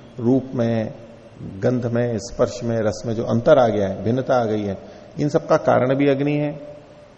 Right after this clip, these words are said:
तो एक ही कारण से ये सब हो रहे हैं, इसलिए ये सब एक ही होंगे, ये भी नहीं कह सकते।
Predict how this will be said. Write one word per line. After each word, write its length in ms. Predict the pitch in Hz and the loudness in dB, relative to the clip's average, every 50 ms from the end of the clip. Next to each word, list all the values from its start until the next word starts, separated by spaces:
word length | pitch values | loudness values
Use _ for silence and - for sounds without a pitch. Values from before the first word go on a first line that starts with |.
| - - - - - - - | -20 -20 -20 -20 -20 -14 -10
तो 100 | - - - - | -10 -8 -8 -6
एक 220 | - 117 147 151 147 | -4 -2 -2 -2 -2
ही 160 | - 208 196 | -2 -4 -4
कारण 360 | 190 - - 151 151 156 156 151 | -2 -2 -2 -2 -2 0 -2 -2
से 140 | 156 170 | -2 -2
ये 160 | 151 147 151 151 | 0 0 0 -2
सब 220 | - 156 147 143 | -2 -4 -4 -2
हो 80 | 151 147 | -2 -2
रहे 120 | 156 156 | -2 -2
हैं, 40 | 151 | -4
इसलिए 220 | 135 - 160 151 | -4 -2 -2 0
ये 120 | 147 151 139 | 0 0 0
सब 200 | - - - - | -2 -4 -4 -2
एक 240 | - 123 139 - | 0 0 0 0
ही 100 | - 175 | 0 0
होंगे, 260 | 165 156 160 165 165 160 | 2 2 2 2 2 2
ये 180 | 135 110 101 | 2 2 2
भी 120 | 95 107 107 | 2 0 0
नहीं 140 | 113 120 | -2 -2
कह 120 | 127 127 131 | -2 -2 -2
सकते। 320 | - - - - - 190 | -4 -6 -10 -10 -12 -14